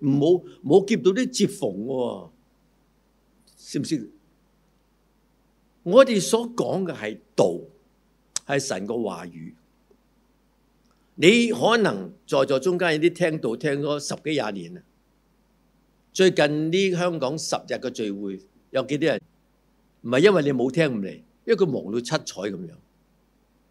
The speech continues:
三年前我哋叫佢嚟嘅時候，因為疫情，請佢嚟嘅時候，疫情，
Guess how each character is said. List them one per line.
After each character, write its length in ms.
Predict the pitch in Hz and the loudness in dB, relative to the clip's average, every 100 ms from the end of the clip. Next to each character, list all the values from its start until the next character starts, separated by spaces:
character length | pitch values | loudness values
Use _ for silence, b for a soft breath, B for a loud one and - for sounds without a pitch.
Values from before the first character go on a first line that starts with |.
| _ _ _ _ _ - | _ _ _ _ _ 0
三 360 | - 233 233 | 6 6 6
年 160 | 160 123 | 4 2
前 240 | - 117 | 0 -2
我 120 | 117 151 | 0 0
哋 120 | 139 | 0
叫 140 | 143 | -2
佢 160 | 139 139 | 0 0
嚟 120 | 113 | 0
嘅 100 | 104 | -4
時 180 | 120 101 | -6 -8
候， 60 | 98 | -6
因 120 | 180 | -4
為 160 | 147 110 113 - | -4 -6 -8 -10
疫 120 | 135 | -10
情， 240 | - - 80 _ _ _ _ _ _ _ _ | -8 -12 -14 _ _ _ _ _ _ _ _
請 180 | - 147 | 2 6
佢 160 | 214 | 6
嚟 120 | 170 107 | 4 2
嘅 80 | |
時 140 | 113 90 | -4 -8
候， 160 | 78 _ _ _ _ _ _ _ _ _ _ _ _ _ _ _ _ | -14 _ _ _ _ _ _ _ _ _ _ _ _ _ _ _ _
疫 120 | 180 | 0
情， 300 | - 110 85 | 0 -4 -8